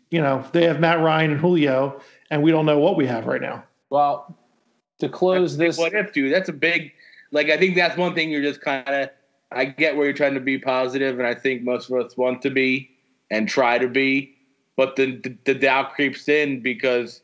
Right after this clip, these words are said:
Speaker 3: the quarterback position, I mean, this is reality. Jesse said it. We've drafted nine in ten years, bro.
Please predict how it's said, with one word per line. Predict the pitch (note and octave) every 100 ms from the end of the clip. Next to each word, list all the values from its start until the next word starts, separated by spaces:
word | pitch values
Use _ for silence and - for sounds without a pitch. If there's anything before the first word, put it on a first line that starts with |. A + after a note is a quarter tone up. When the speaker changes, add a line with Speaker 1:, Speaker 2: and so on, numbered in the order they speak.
| _ _ _ -
Speaker 3:
the |
quarterback | - E3 E3 D3 D3 C3+ -
position, | C3 C3+ - C3 B2 B2 - _ _ _ _ - - _ _ _ _
I | C3
mean, | C3+ C3+ B2+ C3 -
this | C#3 C#3
is | D3 C3+
reality. | D3 C#3+
Jesse | C#3 C#3 C3+
said | E3 D3
it. | A#2
We've | C3+ -
drafted | D3 C#3+ C#3
nine | C3+ C#3 D3
in | C#3+
ten | - D#3
years, | E3+ D#3+
bro. | - C3 C#3 C#3